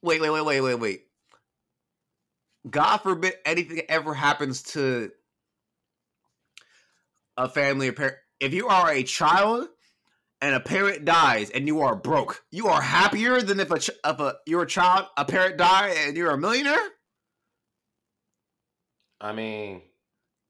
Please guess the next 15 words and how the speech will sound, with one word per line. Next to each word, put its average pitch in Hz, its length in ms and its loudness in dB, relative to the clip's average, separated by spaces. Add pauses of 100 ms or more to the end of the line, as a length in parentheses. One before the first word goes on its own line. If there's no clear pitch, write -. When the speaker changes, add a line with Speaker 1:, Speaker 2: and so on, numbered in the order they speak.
(920)
Speaker 2:
how, 165 200 0
I, 165 200 0
well, 165 180 4
I'm 170 60 -6
more 196 200 0
curious 180 340 0
how 135 120 0
the, 120 180 -6
how 135 200 2 (120)
all 127 240 2
this 123 180 -6
works, 139 440 -4
because 127 380 -4
let's 143 140 -8
say 131 320 -4